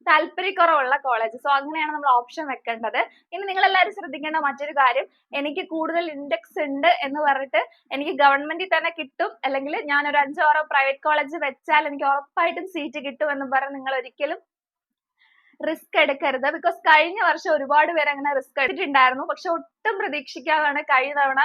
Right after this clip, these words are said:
ശരിക്കും ഭയങ്കര സീനായിരുന്നു അലോട്ട്മെന്റ്. ഒരുപാട് പേർക്ക് അഡ്മിഷൻ കഴിഞ്ഞ തവണ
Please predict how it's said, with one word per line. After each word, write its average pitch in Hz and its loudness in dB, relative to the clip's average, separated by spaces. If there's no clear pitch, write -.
ശരിക്കും 370 -8
ഭയങ്കര 370 -6
സീനായിരുന്നു 285 0
അലോട്ട്മെന്റ്. 262 -2
ഒരുപാട് 311 2
പേർക്ക് 294 -2
അഡ്മിഷൻ 277 -8
കഴിഞ്ഞ 269 0
തവണ 269 -2